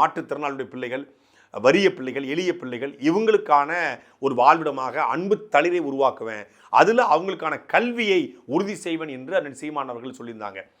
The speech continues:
இப்படி நாம் தமிழர் கட்சி ரெண்டாயிரத்தி பதினாறுல கொடுத்த அந்த செயல்பாட்டு வரைவை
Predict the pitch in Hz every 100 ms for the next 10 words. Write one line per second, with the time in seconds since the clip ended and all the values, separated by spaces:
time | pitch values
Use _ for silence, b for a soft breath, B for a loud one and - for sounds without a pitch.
0 | b b b 147 175 190 160 120 b b
1 | b 113 135 196 226 214 202 170 - 196
2 | 190 143 180 202 165 170 135 160 185 190
3 | 185 165 147 131 165 170 123 143 127 147
4 | 175 208 196 196 - 147 147 151